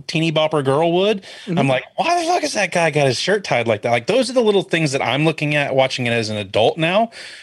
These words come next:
Speaker 1: which is taking me away from, "Oh, a blind swordsman is kicking people's ass." Like, I'm,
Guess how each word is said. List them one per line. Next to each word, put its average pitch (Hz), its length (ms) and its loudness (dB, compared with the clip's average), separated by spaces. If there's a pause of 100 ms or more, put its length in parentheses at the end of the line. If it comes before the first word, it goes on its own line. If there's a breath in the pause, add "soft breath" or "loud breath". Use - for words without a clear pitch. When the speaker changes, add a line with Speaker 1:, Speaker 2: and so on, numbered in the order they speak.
Speaker 1:
which 156 180 2
is 147 120 -2
taking 170 360 0
me 151 140 0
away 147 460 2
from, 120 540 0 (460 loud breath)
"Oh, 143 340 2 (200)
a 156 80 2
blind 147 340 0
swordsman 135 480 0
is 117 140 -2
kicking 143 260 -2
people's 113 320 -2
ass." 117 420 -2
Like, 117 300 -4
I'm, 165 400 0